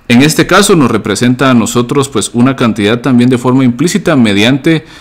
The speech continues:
sus versiones, este, atrasadas en el tiempo, ¿verdad?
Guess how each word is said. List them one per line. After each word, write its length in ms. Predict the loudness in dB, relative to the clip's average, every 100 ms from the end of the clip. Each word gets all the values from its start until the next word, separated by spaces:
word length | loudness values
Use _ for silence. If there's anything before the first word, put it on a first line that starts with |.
| -20 -12
sus 540 | -2 -2 -2 -6 -8
versiones, 720 | -6 -4 -2 0 2 0 -2 -4
este, 840 | -4 -4 -6 -4 -2 -2 -4 -4 -6
atrasadas 580 | -4 -4 0 0 2 -2
en 80 |
el 120 | -4 0
tiempo, 300 | 0 0 -6
¿verdad? 400 | -6 -2 -4 -4